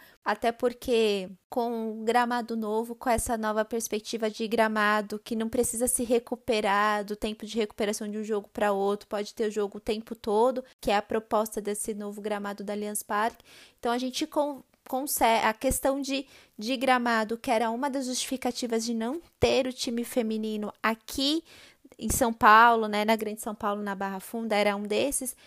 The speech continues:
É, esse ponto vai ser resolvido. Espero que isso não seja mais uma muleta e futuramente a gente possa ver as meninas aqui. E a torcida, né, que grita e canta, torcida que canta e grita,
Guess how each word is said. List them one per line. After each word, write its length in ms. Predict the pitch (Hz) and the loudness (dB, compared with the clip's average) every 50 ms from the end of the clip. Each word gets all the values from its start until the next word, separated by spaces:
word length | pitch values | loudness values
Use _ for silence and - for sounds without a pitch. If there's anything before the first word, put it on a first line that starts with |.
| _ | _
É, 140 | - 190 175 - | -2 -2 -2 0
esse 160 | 220 208 - | 2 0 0
ponto 280 | - - 254 254 269 277 | 2 2 0 0 2 2
vai 120 | 240 240 | 4 4
ser 120 | - - 254 | 4 4 4
resolvido. 580 | 240 240 220 233 226 214 214 240 262 254 294 - - - - - - _ | 2 2 2 0 -2 0 -2 -4 -4 -6 -8 -10 -12 -20 -20 -20 -18 _
Espero 340 | - - - 254 226 233 247 | -4 0 2 2 2 2 0
que 180 | 247 - - 269 | -4 -6 -6 -6
isso 420 | 254 254 262 254 - - 277 269 | -4 -4 -4 -4 -4 -4 -4 -4
não 320 | 233 220 214 254 262 269 | -4 -6 -6 -4 -4 -4
seja 360 | 285 - - 269 277 269 277 269 | -4 0 0 0 0 0 -2 -4
mais 260 | 262 262 247 254 247 | -4 -4 -4 -6 -4
uma 180 | 247 247 240 | -4 -4 -4
muleta 540 | 240 233 254 254 240 226 226 247 269 - 285 | -2 -2 -4 -2 -2 0 0 -2 -2 -2 -6
e 60 | 277 | -6
futuramente 680 | 254 - - 277 - - 277 269 254 247 247 254 247 - | -6 -6 -10 -8 -4 -2 0 0 0 0 -2 -4 -2 -2
a 40 | 262 | -2
gente 260 | 247 247 247 - - | -2 -2 -6 -6 0
possa 280 | - 240 240 - 269 240 | 2 2 4 4 2 2
ver 100 | 233 240 | 2 2
as 140 | 247 240 | 2 2
meninas 460 | 240 240 240 233 233 233 233 233 233 - | 2 0 0 0 0 0 0 0 2 2
aqui. 400 | 226 233 - - - 285 320 - - - - - - - - _ | 0 0 2 0 0 0 0 -4 -8 -20 -20 -20 -20 -20 -12 _
E 120 | 254 254 | 6 8
a 80 | 262 - | 8 8
torcida, 600 | - 349 330 320 - - 370 339 311 311 269 254 | 8 6 4 6 8 6 6 6 8 6 4 6
né, 200 | 247 254 262 277 | 4 2 0 0
que 220 | - - - 254 - _ _ | -2 -4 -6 -6 -8 _ _
grita 540 | 226 226 - - 262 269 285 294 - - 262 | -10 -4 0 2 4 4 2 6 6 6 6
e 60 | 262 | 6
canta, 640 | 254 - - 302 247 240 240 233 226 - 214 185 185 - - - - _ | 4 4 8 8 10 10 8 6 4 2 2 2 -2 -6 -16 -20 -10 _
torcida 340 | - 220 - - - 226 233 | -2 -2 0 4 4 4 4
que 140 | - - | 2 -6
canta 360 | - - 277 247 254 - - 247 | 2 6 6 6 6 6 4 4
e 60 | 247 | 4
grita, 460 | 220 240 226 220 214 202 - - 208 | 4 0 0 0 0 -2 -4 -6 -8